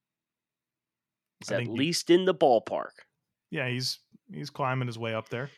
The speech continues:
Speaker 2: so.
Speaker 1: But he'll turn twenty-five in October, so he won't make the list next year,
Speaker 2: Oh,
Speaker 1: so.
Speaker 2: that's so sad. Never, never get a chance. <laughs>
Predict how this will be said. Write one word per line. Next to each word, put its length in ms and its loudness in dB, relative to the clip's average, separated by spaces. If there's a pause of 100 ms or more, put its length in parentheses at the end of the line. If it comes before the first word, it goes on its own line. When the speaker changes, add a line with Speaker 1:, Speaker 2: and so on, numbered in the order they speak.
Speaker 2:
so. 300 -12 (560)
Speaker 1:
But 180 10
he'll 200 6
turn 240 4
twenty-five 500 4
in 60 2
October, 400 2
so 180 0
he 80 2
won't 160 0
make 160 -4
the 60 -12
list 240 -10
next 180 -14
year, 100 -8
Speaker 2:
Oh, 280 -6
Speaker 1:
so. 120 -12
Speaker 2:
that's 220 -10
so 240 -12 (180)
sad. 360 -8 (220)
Never, 300 2
never 200 -6
get 100 6
a 40 6
chance. 380 2
<laughs> 80 -16